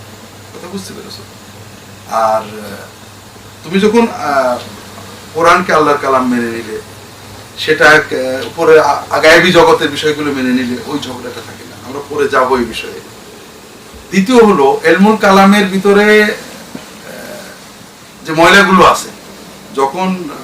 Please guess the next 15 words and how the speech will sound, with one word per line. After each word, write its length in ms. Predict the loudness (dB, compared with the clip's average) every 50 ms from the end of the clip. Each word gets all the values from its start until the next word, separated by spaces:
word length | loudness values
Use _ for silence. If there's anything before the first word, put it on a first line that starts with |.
| -10 -8
হকপন্থীরা 800 | -6 -8 -8 -8 -10 -10 -10 -8 -8 -6 -2 2 2 4 4 2
বা 300 | 0 -2 0 0 0 0
আশারি 320 | 0 -2 -4 -6 -6 -4
মাতুদিরা 720 | -4 -4 -6 -6 -6 -8 -10 -10 -8 -6 -4 -4 -6 -6 -8 -14 -20 -20 -20 -20 -18 -12 -10
ইলমুল 280 | -8 -4 -2 -2 -2
কালামকে 400 | -2 0 0 0 0 -2 -2 -4
নিয়েছেন, 460 | -2 2 2 2 2 0 -2 -4 -4 -4
ওই 60 | 0
ময়লাগুলো 400 | 0 2 2 2 0 -2 -6 -10
সহই 220 | -8 -8 -6 -6
ঢুকে 320 | -8 -8 -10 -14 -18 -18 -20
গেছে। 160 | -20 -20 -20 -20 -20 -20 -20 -20 -20 -20 -20 -20 -20 -20 -20 -20 -20 -20 -20 -20 -20 -20 -20 -20 -20 -20 -18 -16
অতিরিক্ত 440 | -14 -14 -12 -10 -12 -12 -12 -10 -8
দার্শনিকতা, 760 | -6 -6 -6 -6 -6 -6 -6 -6 -8 -8 -8 -6 -6 -6 -4 -4
দার্শনিক 380 | -6 -6 -6 -8 -12 -12 -12